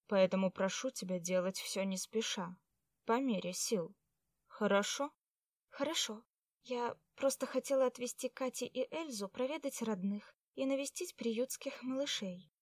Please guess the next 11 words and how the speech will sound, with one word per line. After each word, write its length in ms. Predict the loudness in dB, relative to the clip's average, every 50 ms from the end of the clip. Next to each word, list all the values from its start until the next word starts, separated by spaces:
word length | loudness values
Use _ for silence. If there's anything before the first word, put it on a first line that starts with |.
| _ _ _
почитать 560 | -6 -4 0 0 0 0 0 -2 -6 -4 -4 -4
им 100 | -4 -4
сказку". 600 | -4 -4 -4 -2 -2 -2 -4 -8 -10 -12 -14 -16 _ _ _ _ _ _ _ _ _ _ _ _ _ _
Я 160 | 2 4 4 4
села 300 | 4 4 4 4 4 4
напротив 540 | 2 2 2 2 2 2 2 0 -4 -4
мужа, 340 | -2 -2 -2 -2 -2 -2 -2
смотря 440 | -2 -2 -2 -2 -2 -2 -2 -2 0
на 140 | 0 -2 -2
полный 380 | 0 0 -2 0 0 -2 -4
стол. 400 | -4 -6 -6 -6 -6 -6 -6 -8